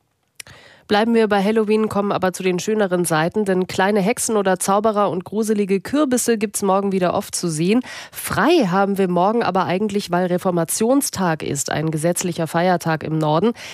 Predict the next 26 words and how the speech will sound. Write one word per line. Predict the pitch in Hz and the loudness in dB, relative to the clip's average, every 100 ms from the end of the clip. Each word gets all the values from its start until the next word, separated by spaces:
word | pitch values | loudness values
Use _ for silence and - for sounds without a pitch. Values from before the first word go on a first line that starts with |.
| 185 | -2
In | 202 233 | 2 2
den | 214 | 2
evangelischen | 202 196 208 220 202 202 | 0 0 0 -2 -2 -2
Kirchengemeinden | 208 208 208 190 185 180 185 | -2 -2 -2 2 2 2 -2
finden | - 202 - 185 | -4 -4 -4 -2
deshalb | 175 175 175 170 - | 0 0 0 0 0
Gottesdienste | 202 - 196 - 147 127 - 131 | -2 -2 -4 -4 -6 -6 -6 -6
statt. | - 110 - - - - - | -4 -6 -6 -14 -16 -16 -6
Dass | - - | -4 0
Halloween | 311 339 262 269 - | 4 4 4 2 2
und | 226 | 2
der | 226 | 2
Reformationstag | 220 208 190 - 269 320 - 226 220 | 2 0 0 0 0 0 0 0 2
aber | 208 | 0
nicht | 202 | 0
unbedingt | 214 220 220 214 | -2 0 0 0
in | 196 | -2
Konkurrenz | 185 190 175 151 185 - | -2 -2 0 0 0 0
zueinander | 247 226 220 226 214 | 0 2 2 0 0
stehen | 226 220 214 | -2 -2 0
müssen, | 233 262 240 | 0 0 0
zeigen | 208 196 190 | 0 0 2
morgen | 175 170 202 214 | 2 2 2 0
wieder | 202 185 | 0 -2
einige | - 175 180 180 | 0 -2 -2 -4
Kirchen, | - 190 208 262 | -2 -2 0 -4